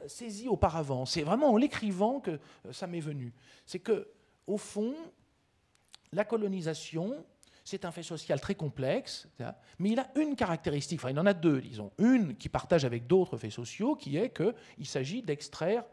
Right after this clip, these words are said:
de la plus-value. Voilà. Bon, on a des ressources naturelles, il faut les exploiter, on a des coulis, on les paye pas, ou très peu,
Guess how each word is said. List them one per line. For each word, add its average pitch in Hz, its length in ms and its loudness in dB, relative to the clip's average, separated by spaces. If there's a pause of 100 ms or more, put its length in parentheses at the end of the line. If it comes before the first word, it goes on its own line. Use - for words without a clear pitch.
(140)
de 170 100 -2
la 139 100 0
plus-value. 117 320 -8 (560)
Voilà. - 140 -20 (340)
Bon, - 180 -10 (180)
on 135 160 2
a 147 100 6
des - 120 0
ressources 127 500 -4
naturelles, 113 500 0
il 208 60 -2
faut 127 100 -4
les 107 140 -6
exploiter, 156 600 -4 (220)
on 147 160 2
a 139 80 4
des 131 120 -2
coulis, 147 480 -6 (280)
on 127 60 -2
les 110 100 -2
paye 98 180 -8
pas, - 400 0 (240)
ou - 160 -16
très - 200 -10
peu, 214 340 2